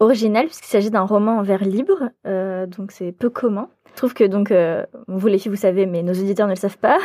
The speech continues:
<laughs> en ce moment on écrit notre mémoire. Et le mien, du coup, c'est sur la diversité dans la littérature, euh, jeunesse. Et donc, j'ai lu beaucoup de livres avec, euh, de la diversité à l'intérieur. Et il s'agit, du coup, là, de En apnée, de Meg Graham,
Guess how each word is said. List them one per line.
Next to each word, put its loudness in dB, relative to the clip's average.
<laughs> 0
en -4
ce -4
moment 0
on -2
écrit 0
notre -2
mémoire. -4
Et 6
le 4
mien, 2
du 0
coup, -4
c'est -6
sur -2
la 2
diversité 0
dans -2
la 0
littérature, -2
euh, 0
jeunesse. -6
Et 6
donc, 2
j'ai 0
lu -2
beaucoup 0
de 0
livres 2
avec, -2
euh, -6
de -4
la 2
diversité -2
à 2
l'intérieur. 0
Et 4
il 0
s'agit, -2
du -4
coup, -8
là, 2
de 0
En 0
apnée, -2
de 2
Meg -2
Graham, 0